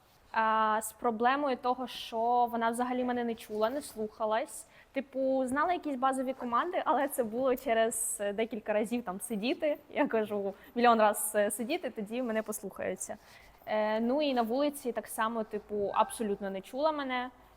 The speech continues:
е, не хотіла. Тому так. А, напевно, то, як доносять інформацію, того, що, е, для мене в першу чергу, я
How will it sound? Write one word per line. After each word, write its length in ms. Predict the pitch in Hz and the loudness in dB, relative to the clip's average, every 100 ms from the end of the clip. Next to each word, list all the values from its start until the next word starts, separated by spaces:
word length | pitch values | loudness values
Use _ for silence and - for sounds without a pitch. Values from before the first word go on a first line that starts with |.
| - | -12
е, 40 | 202 | -8
не 120 | 202 | -8
хотіла. 540 | 214 208 247 269 233 202 - - - - - - | -8 -8 -4 0 0 -2 -10 -20 -20 -20 -20 -20
Тому 240 | 233 247 254 | -14 -14 -14
так. 100 | 185 - - _ _ _ _ _ | -16 -20 -20 _ _ _ _ _
А, 420 | - 233 233 240 240 | -2 2 4 4 0
напевно, 1500 | 240 240 233 - - 233 254 285 277 277 269 262 262 254 254 - - - _ _ - - | 0 -2 -2 -8 0 2 2 0 -4 -2 0 0 0 -2 -4 -12 -20 -20 _ _ -14 0
то, 100 | 254 | 2
як 180 | 254 226 | 2 2
доносять 420 | 240 226 - 403 | 0 0 -2 -2
інформацію, 800 | 339 254 226 196 202 - 202 202 - | -2 -2 -2 -2 -6 -12 -12 -12 -12
того, 340 | - 214 214 226 | -8 0 0 0
що, 640 | - - 220 220 214 214 208 - - | -4 -4 0 4 4 4 2 -8 -8
е, 200 | - 208 | -2 0
для 260 | 202 202 214 | 0 0 0
мене 380 | 214 226 262 247 | 2 0 0 -2
в 40 | |
першу 360 | - 247 - 247 | 0 -4 -2 -6
чергу, 460 | - 233 254 240 - | 0 0 2 0 2
я 180 | 233 | 2